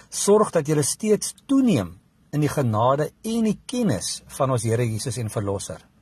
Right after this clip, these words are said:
Ehm, aan hom behoort die heerlikheid, nou tot in ewigheid. En so kan ek aangaan en, en, en vir jou 'n paar teksverse lees. Filippense een vers nege tot tien sê bev-, sê, eh, eh, Paulus byvoorbeeld,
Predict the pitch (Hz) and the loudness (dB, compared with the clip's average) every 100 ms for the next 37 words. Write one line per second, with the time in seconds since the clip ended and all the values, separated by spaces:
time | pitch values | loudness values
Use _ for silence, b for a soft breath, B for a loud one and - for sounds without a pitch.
0 | _ b b b b b b _ - 135 | _ b b b b b b _ -10 -2
1 | 110 113 - 135 120 156 180 127 117 113 | -2 -2 -2 0 2 2 2 2 2 0
2 | 101 95 90 - - - - 101 110 120 | -4 -6 -10 -14 -18 -20 -6 -4 -2 -4
3 | 110 123 113 98 - 73 - _ _ _ | -4 -4 -6 -8 -10 -14 -20 _ _ _
4 | _ _ _ _ _ _ - 143 - 208 | _ _ _ _ _ _ -2 0 4 2
5 | 196 185 - 190 - 131 120 123 123 123 | 2 0 0 0 0 -2 -2 -2 -2 -4
6 | 127 131 117 131 123 117 110 175 175 127 | -4 -4 -4 -2 0 0 0 0 0 -2
7 | 160 - 147 131 131 104 135 135 - B | -6 -2 0 0 -2 0 0 -2 -6 B
8 | B B B - - - 143 131 165 156 | B B B -10 -6 -2 -2 0 -2 -2
9 | 147 180 175 151 143 127 113 127 175 - | -2 0 0 0 0 0 2 0 0 0
10 | 139 - 180 156 143 131 120 - - - | -2 0 -2 0 0 0 -4 -10 -10 -4
11 | 143 - 147 147 131 127 123 147 151 143 | -4 -6 -14 -12 -10 -10 0 2 2 0
12 | 135 - 147 143 135 131 | -2 0 0 2 2 0